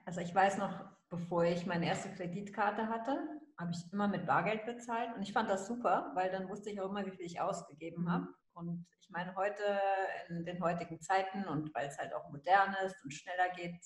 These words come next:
Speaker 1: zahlen die meisten von uns zahlen mit Kreditkarte und man verliert echt den Überblick.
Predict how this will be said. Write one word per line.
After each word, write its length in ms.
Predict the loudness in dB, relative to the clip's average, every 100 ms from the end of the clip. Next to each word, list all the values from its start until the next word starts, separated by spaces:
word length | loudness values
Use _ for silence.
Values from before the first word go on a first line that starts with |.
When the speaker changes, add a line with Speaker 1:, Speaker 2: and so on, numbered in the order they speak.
| -20
Speaker 1:
zahlen 500 | -14 -8 -8 -8 -10 -12
die 80 | -8
meisten 320 | 2 2 2 -4
von 180 | -4
uns 160 | -6 -4
zahlen 220 | -2 -2
mit 120 | -2
Kreditkarte 760 | -6 -6 -6 -4 0 0 0 -4 -4 _ _ _ _ _ _ _ _ -4
und 80 | 2
man 140 | 2
verliert 280 | 2 -2 -2
echt 200 | -4 -6
den 100 | -4
Überblick. 460 | 0 0 0 -4